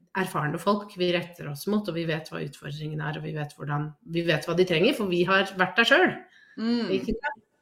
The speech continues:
Speaker 1: Så det er jo noe med, da, da blir det, da blir det litt enklere enn når du skal sitte og tenke deg til,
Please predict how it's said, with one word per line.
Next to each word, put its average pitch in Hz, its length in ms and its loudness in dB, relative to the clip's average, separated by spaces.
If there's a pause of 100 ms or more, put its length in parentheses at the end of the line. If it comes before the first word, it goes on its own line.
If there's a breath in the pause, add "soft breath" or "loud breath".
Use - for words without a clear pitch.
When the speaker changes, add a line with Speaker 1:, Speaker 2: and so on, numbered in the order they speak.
(120)
Speaker 1:
Så 214 160 -2
det 226 80 8
er 196 160 8
jo 226 140 6
noe 202 180 4
med, 170 480 2 (500 loud breath)
da, 202 180 0
da 208 120 4
blir 170 320 2
det, 196 160 4
da 208 80 0
blir 180 240 0
det 208 80 2
litt 208 160 -2
enklere 175 560 -4 (240)
enn 175 240 0
når 180 160 0
du - 80 -2
skal 208 160 -8
sitte 185 220 -4
og - 100 -16
tenke 160 320 -4
deg 147 160 -14
til, 156 240 -8